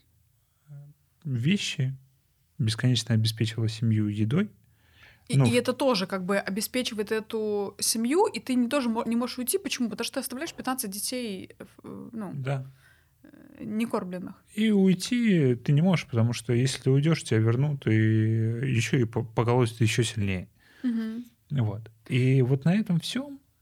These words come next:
Speaker 1: то есть, а уйти некуда, остаться, как бы оставаться, единственный вариант, потому что уходить некуда, делать ты ничего не можешь,
Speaker 2: Мгм.
Speaker 1: все, э, приданое, которое у тебя копилось всю жизнь,
Speaker 2: Мгм.
Speaker 1: останется здесь.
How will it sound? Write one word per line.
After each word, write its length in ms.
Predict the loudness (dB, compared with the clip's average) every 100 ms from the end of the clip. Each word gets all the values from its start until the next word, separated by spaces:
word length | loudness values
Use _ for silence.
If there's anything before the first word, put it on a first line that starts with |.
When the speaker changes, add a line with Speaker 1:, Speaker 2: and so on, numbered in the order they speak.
| _
Speaker 1:
то 80 | 0
есть, 400 | 2 0 -8 -14 -18 _ _ _ _ _ _ _ _
а 160 | 2 4
уйти 340 | 4 4 4
некуда, 720 | 4 4 2 2 0 -2 -4 -8 _ _ _ -8
остаться, 960 | -2 0 0 0 -2 0 0 0 -6 -12 _ _ _ _ -20 _
как 180 | 0 2
бы 140 | 2
оставаться, 720 | 2 0 2 2 2 0 0 2
единственный 640 | 4 6 6 6 4 2
вариант, 220 | 2 0 0
потому 180 | -2
что 220 | -2 -4 -2
уходить 500 | 0 4 2 2 2
некуда, 400 | 2 2 0 0 -6 _ _ _ -20 _ _
делать 400 | 2 6 6 4
ты 80 | 2
ничего 280 | 4 4 2
не 80 | 4
можешь, 360 | 6 6 4 0
Speaker 2:
Мгм. 320 | 0 0 -4 -8 -20 _ _ -16
Speaker 1:
все, 580 | -4 2 4 4 0 -4 -16 _ -8
э, 340 | -2 0 0 0
приданое, 500 | 2 4 6 6 4
которое 280 | 0 0 -2
у 40 |
тебя 340 | 0 0 2 0
копилось 360 | 0 0 0
всю 140 | 0 0
жизнь, 400 | 0 -2 -2 -2
Speaker 2:
Мгм. 180 | -2 0
Speaker 1:
останется 500 | 0 2 2 2 0
здесь. 380 | 2 2 0